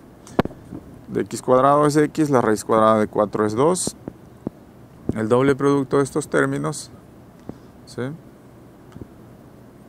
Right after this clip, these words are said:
doble producto de estos términos es dos por x y por dos nos da cuatro x. Efectivamente, el término de la mitad.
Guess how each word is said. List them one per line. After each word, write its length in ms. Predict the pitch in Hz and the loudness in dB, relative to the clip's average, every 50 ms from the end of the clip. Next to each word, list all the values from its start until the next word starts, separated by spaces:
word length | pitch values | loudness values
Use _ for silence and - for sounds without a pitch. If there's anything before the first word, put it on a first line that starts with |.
| - - 101 | -20 -14 -12
doble 220 | 101 101 101 110 | -10 -8 -6 -8
producto 400 | 107 104 120 117 120 120 107 - | -8 -6 -6 -8 -8 -6 -6 -6
de 60 | 131 127 | -6 -6
estos 200 | - 156 143 - | -6 -8 -8 -4
términos 540 | - 143 131 120 120 120 120 123 120 110 | -4 -2 -2 -2 -4 -4 -6 -6 -4 -4
es 240 | 120 123 123 - - - 107 | -4 -4 -4 -6 -10 -10 -6
dos 240 | 110 107 107 110 117 | -4 -4 -4 -6 -6
por 260 | - 120 110 101 104 | -8 -8 -6 -4 -4
x 440 | 101 95 - - 101 - - 101 - | -6 -6 -10 -14 -14 -14 -16 -16 -16
y 60 | 101 | -16
por 240 | 95 - 104 98 95 | -14 -10 -10 -8 -6
dos 300 | 92 90 95 92 - - | -6 -8 -8 -10 -14 -16
nos 220 | - 107 104 98 | -16 -14 -12 -10
da 200 | 95 98 104 113 120 - - - - - - - - - - - - - - - - - - - - - | -8 -6 -8 -8 -8 -12 -20 -20 -20 -20 -20 -20 -20 -20 -20 -20 -20 -20 -20 -20 -20 -20 -20 -16 -8 -6
cuatro 300 | 107 101 - 104 104 92 | -6 -4 -2 -2 -2 -2
x. 240 | 85 - - 95 | -4 -6 -10 -12
Efectivamente, 720 | - - 110 95 - - 117 113 117 120 127 123 - 139 135 | -10 -10 -10 -8 -6 -4 -4 -4 -4 -4 -6 -6 -4 -2 -2
el 100 | 123 - | -2 -2
término 460 | - 120 107 107 110 110 113 117 123 - - - - - - - - - - - - - - - - - - - | -4 -4 -4 -2 -4 -4 -4 -4 -4 -6 -6 -8 -12 -16 -20 -8 -6 -4 0 0 0 -2 -2 -6 -20 -20 -14 -8
de 80 | - 101 | -2 0
la 100 | 95 92 | 0 0
mitad. 300 | 92 87 - 90 80 | -2 -2 -2 -2 -2